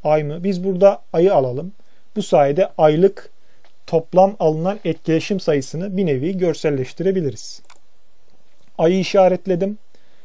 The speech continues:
ve burada, e, yine hangi hesaplama seçeneğini seçeceğiz? Yani hangi hesaplama tekniğini kullanacağız? Bu noktada ortalama da olabilir,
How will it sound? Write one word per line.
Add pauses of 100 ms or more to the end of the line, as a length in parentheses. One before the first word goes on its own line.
(200)
ve (500)
burada, (520)
e,
yine (360)
hangi
hesaplama
seçeneğini
seçeceğiz?
Yani
hangi
hesaplama
tekniğini
kullanacağız? (440)
Bu
noktada
ortalama
da
olabilir,